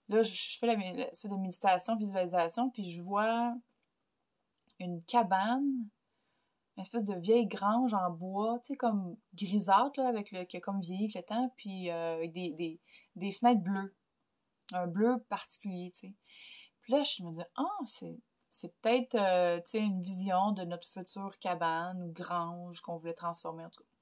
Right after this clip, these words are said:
Ça reste comme ça. Puis, euh, j'essaie de plus en plus de vraiment m'abandonner, euh, à ce qui est et de me laisser guider, tu sais,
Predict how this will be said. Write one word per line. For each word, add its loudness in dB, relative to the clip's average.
Ça -2
reste 0
comme -2
ça. -14
Puis, 6
euh, 4
j'essaie -2
de 4
plus 0
en 6
plus -2
de 2
vraiment 4
m'abandonner, 2
euh, -2
à -4
ce -2
qui -4
est 0
et 2
de 6
me 8
laisser 4
guider, 4
tu -16
sais, -2